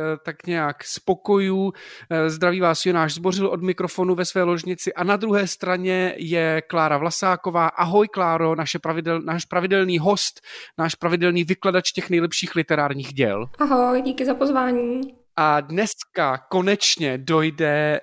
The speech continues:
Speaker 1: na, eh, knihu Margaret Atwoodový Příběh služebnice, protože před pár dny odstartovala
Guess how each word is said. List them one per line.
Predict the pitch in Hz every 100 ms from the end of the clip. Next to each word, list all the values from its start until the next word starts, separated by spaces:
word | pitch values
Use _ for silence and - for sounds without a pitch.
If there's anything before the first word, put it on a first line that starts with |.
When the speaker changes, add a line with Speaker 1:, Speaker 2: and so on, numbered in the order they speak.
| -
Speaker 1:
na, | 147 147 139 135 135 135 135 -
eh, | 143 135 127
knihu | - 156 156 151
Margaret | 147 151 151 160 -
Atwoodový | 170 - 170 165 160 151 143 143 139 _
Příběh | - - 165 170 160
služebnice, | - 143 147 139 139 - 139 135
protože | 135 - 139 147
před | - 151 -
pár | 156 156 147 160
dny | 151 151 151
odstartovala | 147 - 160 147 156 156 160